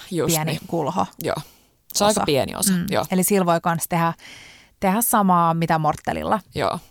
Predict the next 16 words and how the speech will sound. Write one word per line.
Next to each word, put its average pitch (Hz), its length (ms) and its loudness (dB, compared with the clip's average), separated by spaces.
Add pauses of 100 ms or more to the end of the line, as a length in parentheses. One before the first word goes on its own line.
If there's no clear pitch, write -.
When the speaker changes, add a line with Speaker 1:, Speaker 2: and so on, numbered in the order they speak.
Speaker 2:
Mutta 180 280 -10
tota, - 540 -6 (200)
joo, 226 120 2 (340)
se - 120 0
Speaker 1:
Joo. 196 80 4
Speaker 2:
saa 180 160 2
ehkä 170 180 -4
vähän 165 160 0
hienommaksi. - 560 -6
Kun - 120 -4
Speaker 1:
Sä 220 120 2
teet 214 220 0
sillä 202 280 0
just 190 380 -2
yhden 143 580 -4
yrttiöljyn 139 760 -6